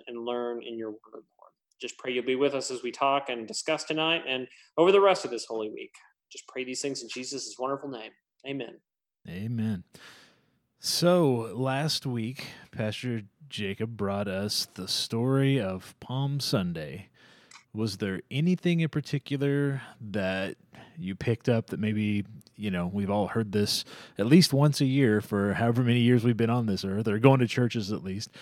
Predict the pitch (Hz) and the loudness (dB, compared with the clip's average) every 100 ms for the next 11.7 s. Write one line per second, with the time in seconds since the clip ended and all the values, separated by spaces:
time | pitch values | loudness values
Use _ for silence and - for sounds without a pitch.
0 | - - - 104 101 104 131 143 147 165 | -20 -18 -2 2 2 0 2 4 6 6
1 | 170 156 156 151 110 110 104 131 127 131 | 6 6 6 4 4 0 0 -2 0 0
2 | 131 147 135 135 117 98 95 - - 107 | 0 0 0 0 0 0 -2 -10 -20 -8
3 | 113 107 110 127 170 180 175 170 156 101 | -6 -4 0 4 6 6 6 4 2 0
4 | 101 98 143 147 156 151 143 95 104 104 | -2 -2 0 0 2 2 2 -2 -2 -2
5 | - - 113 127 123 101 131 120 123 123 | -4 -4 -4 -2 -2 -2 -4 -2 -2 -2
6 | 123 120 98 95 90 - 123 123 123 113 | -4 -8 -8 -8 -8 -10 -6 -4 -4 -4
7 | 107 110 107 95 95 - 90 92 - - | -4 -4 -4 -4 -6 -6 -8 -8 -10 -16
8 | - - 92 - - 92 80 98 _ _ | -20 -12 -10 -8 -8 -8 -12 -18 _ _
9 | _ _ _ - 208 220 220 190 185 202 | _ _ _ 0 4 6 4 2 2 6
10 | 214 226 214 175 - 226 240 180 160 190 | 8 8 6 4 2 2 2 2 2 4
11 | 190 185 160 151 143 139 | 4 2 2 4 4 4